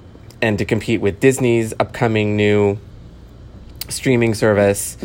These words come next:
So they're coming up with some, uh,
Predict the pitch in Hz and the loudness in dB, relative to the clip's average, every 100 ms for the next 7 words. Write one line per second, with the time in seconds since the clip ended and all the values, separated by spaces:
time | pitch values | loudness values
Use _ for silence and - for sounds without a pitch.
0 | - - - - 151 131 131 127 139 120 | -14 -14 -16 0 2 6 4 4 0 0
1 | 117 107 - 104 104 - - - 110 101 | 0 0 2 2 2 -4 -16 -2 0 2
2 | 98 98 98 - 101 98 98 95 95 95 | 2 0 -2 -2 0 0 0 -2 -2 -4